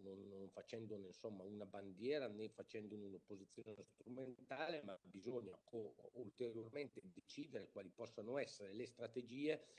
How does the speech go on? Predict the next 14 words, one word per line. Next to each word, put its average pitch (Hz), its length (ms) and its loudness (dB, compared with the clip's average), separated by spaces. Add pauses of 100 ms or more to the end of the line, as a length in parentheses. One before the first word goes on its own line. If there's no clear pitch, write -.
(240)
per 123 400 8
alzare 127 480 6
il 110 100 6
livello 131 360 6
nei 120 140 0
confronti, 107 800 2
eh, 92 280 -2
delle 95 200 0
autorità, 101 720 0
eh, 87 460 -2
degli 95 200 -2
Emirati 98 480 0
Arabi 90 280 -2
Uniti. 87 380 -6